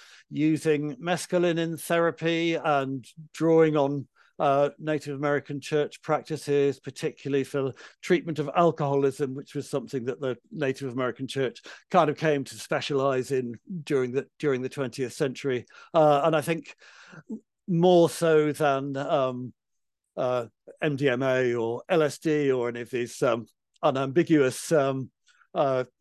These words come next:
creations of the laboratory, I think, um, people in psychedelic science are aware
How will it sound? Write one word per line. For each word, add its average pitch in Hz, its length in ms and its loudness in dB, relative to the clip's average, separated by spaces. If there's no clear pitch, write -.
creations 160 720 0
of 131 140 -8
the 139 80 -4
laboratory, 139 760 0
I 156 100 2
think, 143 360 -4
um, 135 420 2
people 139 260 -2
in 127 80 -2
psychedelic 143 560 0
science 135 420 0
are 139 140 0
aware 131 460 0